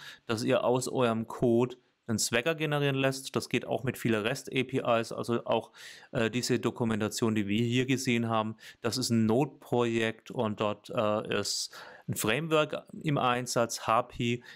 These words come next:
mit einer Erweiterung und, äh, diese Erweiterung, die erzeugt man aus meinem Code eine Swagger-Beschreibung, die noch ein bisschen angereichert ist mit Zusatzinformationen, mit Beschreibungen,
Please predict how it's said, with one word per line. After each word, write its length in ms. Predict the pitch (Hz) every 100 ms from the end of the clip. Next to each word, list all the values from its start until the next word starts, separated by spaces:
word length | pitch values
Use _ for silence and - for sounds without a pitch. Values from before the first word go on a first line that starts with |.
| -
mit 180 | 117 113
einer 160 | 117
Erweiterung 920 | 92 107 101 107 117 117 107 110 110
und, 600 | 113 - 104 101 104 98
äh, 240 | 123 120 104
diese 240 | 107 -
Erweiterung, 720 | 113 101 92 95 101 101 101 98
die 100 | 120
erzeugt 540 | 113 - 117 104 -
man 120 | 113
aus 300 | - 107 110
meinem 400 | 117 104 98 101
Code 340 | - - 98 -
eine 120 | 117
Swagger-Beschreibung, 960 | - 117 165 160 160 - 131 127 127 131 - -
die 60 | -
noch 120 | 170
ein 80 | 143
bisschen 280 | 139 - 117
angereichert 720 | 101 113 110 104 104 104 107
ist 160 | - -
mit 140 | 101
Zusatzinformationen, 1200 | - 117 117 107 127 107 107 101 - 110 98 101
mit 160 | 98 -
Beschreibungen, 760 | 98 - 95 95 98 101 98